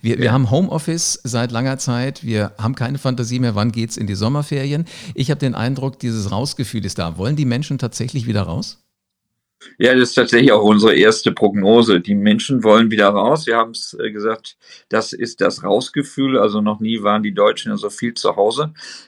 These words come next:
Speaker 2: wie in den vergangenen sechs Wochen. Ähm, Homeoffice, Homeschooling, Homekita, ja, alles findet zu Hause statt. Äh, was wir sehen, ist der Drang nach draußen und, äh, der Drang in den Urlaub. Insofern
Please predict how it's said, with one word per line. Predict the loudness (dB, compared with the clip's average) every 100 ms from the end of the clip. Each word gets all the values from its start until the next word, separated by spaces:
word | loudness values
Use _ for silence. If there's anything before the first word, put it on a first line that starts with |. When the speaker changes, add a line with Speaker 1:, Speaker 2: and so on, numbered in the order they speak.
| _
Speaker 2:
wie | 2
in | 4
den | 6 6 4
vergangenen | 4 4 4 4 4 4
sechs | 0 -2 -2
Wochen. | 0 -2 -4 -6 -18 -18 -18 _
Ähm, | 0 4 4 4 0
Homeoffice, | 2 2 6 4 4 -2 4
Homeschooling, | 2 2 -4 -2 0 2 2 4
Homekita, | 4 2 -2 -2 2 4 6
ja, | 6 4
alles | 2 2
findet | 0 0 0
zu | -2
Hause | 0 0 -2
statt. | -4 -2 -2 -2
Äh, | 0 2 2 -2 -18 -18 0
was | 2 2
wir | 2 2
sehen, | 2 2 2 2
ist | 0 -2 -6 0
der | 0 0
Drang | 0 2 2
nach | 2 0
draußen | -2 0 2 0 0 -4
und, | -2 0 -2 0
äh, | -2 2
der | 2
Drang | 2 4 6
in | 6
den | 4
Urlaub. | 2 2 2 2
Insofern | 0 0 0 2 2